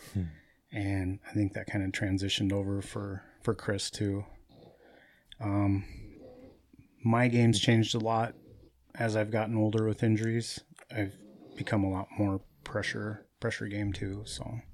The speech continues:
Speaker 1: You're more of a runaround guy back in the day?
Speaker 2: Yeah, I liked goofing around with the rubber guard, and, and, uh, uh,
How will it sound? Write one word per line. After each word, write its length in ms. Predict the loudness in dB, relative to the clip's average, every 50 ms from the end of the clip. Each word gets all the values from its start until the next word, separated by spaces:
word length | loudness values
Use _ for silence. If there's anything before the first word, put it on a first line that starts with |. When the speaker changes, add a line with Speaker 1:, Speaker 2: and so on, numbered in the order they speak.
| -20 -20 -20 -20 -20 _ -20 -20 -20 _ _ _ 0
Speaker 1:
You're 120 | 4 6 8
more 160 | 8 8 8
of 80 | 6 6
a 40 | 4
runaround 560 | 4 4 4 4 4 4 4 4 2 2 4
guy 220 | 4 6 6 6 6
back 260 | 6 4 4 4 2
in 80 | 2
the 80 | 2 4
day? 320 | 4 4 4 4 4 2 -2 -8 -20 _ _ _ -18 -14 -12 -12 -10 -10 -4 4
Speaker 2:
Yeah, 320 | 8 10 10 10 10 8 8
I 80 | 8 10
liked 320 | 10 10 8 8 4 2 4
goofing 300 | 4 4 6 6 6 8
around 160 | 8 8 8
with 80 | 6
the 80 | 4 2
rubber 240 | 2 4 4 4 2
guard, 480 | 4 4 6 6 8 8 6 6 6
and, 220 | 6 6 6 4 2 -2 -10 -14 -14 -14 -12 -6
and, 320 | -4 -2 0 0 0 0
uh, 260 | -2 -2 -4 -6 -8 -10 -12 -16 -20 -20 -20 _ _ _ _ _ _ _ _ _ _ -20 _ _ -16 -14
uh, 180 | -12 -12 -12